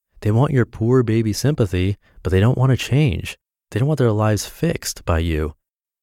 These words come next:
They don't want their problems solved, their emotional addictions and distractions taken away, their stories resolved, or their messes cleaned up. Because what would they have left?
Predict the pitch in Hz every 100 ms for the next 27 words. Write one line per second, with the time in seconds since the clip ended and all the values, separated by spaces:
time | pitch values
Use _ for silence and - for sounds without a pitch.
0 | - 101 127 135 - - 123 117 - 117
1 | 131 101 82 - - 90 90 98 110 117
2 | 117 101 117 - 110 98 95 - 113 117
3 | 120 101 - 117 120 113 127 139 82 80
4 | _ _ - 101 98 - 117 117 123 104
5 | 95 104 131 90 85 - _ _ 110 139
6 | 170 113 92 82 90 - 92 87 78 -
7 | - _ _ _ - 104 92 110 107 107
8 | 107 87 120 - -